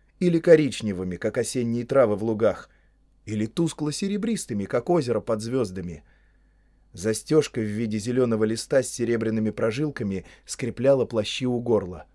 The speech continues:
«Они волшебные?» —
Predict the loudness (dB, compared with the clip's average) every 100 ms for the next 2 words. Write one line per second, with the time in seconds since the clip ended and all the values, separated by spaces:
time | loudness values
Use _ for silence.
0 | _ _ _ _ _ _ _ _ _ _
1 | _ _ _ _ -12 -4 0 4 2 2
2 | 2 2 4 2 0 -2